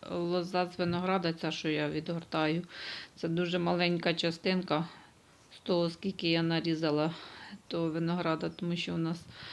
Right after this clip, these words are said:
велика в мене територія виноградників, і раніше я її подрібнювала, все йшло як опалення,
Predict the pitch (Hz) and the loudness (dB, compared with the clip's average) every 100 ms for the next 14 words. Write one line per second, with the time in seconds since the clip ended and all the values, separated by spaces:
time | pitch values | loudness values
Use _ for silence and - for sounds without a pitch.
0 | - - - - - - - - - 185 | -8 -10 -12 -18 -20 -20 -20 -10 -2 4
1 | 214 214 208 196 190 185 180 180 - 196 | 6 8 6 6 6 6 4 2 4 6
2 | 196 247 254 220 208 208 208 202 214 214 | 6 6 6 6 6 4 4 4 4 4
3 | 208 202 208 196 190 - - - - 190 | 4 2 4 2 2 -6 -10 -10 -6 0
4 | 190 190 180 180 185 - - 196 196 196 | 4 4 4 0 -4 -8 -2 2 6 6
5 | 202 - 180 180 180 180 185 190 190 190 | 4 2 0 2 2 0 0 0 0 0
6 | 196 233 285 247 240 226 220 214 208 202 | 2 4 4 2 2 4 4 4 2 -2
7 | - - - - 202 - 208 202 - - | -12 -16 -20 -14 -12 -2 0 2 -2 -12
8 | - - 185 185 - 202 202 - 190 185 | -20 -10 -8 -8 -8 -4 -2 0 0 2
9 | 175 165 - - 196 - 240 226 202 196 | 2 -2 -6 -10 -6 0 2 4 4 2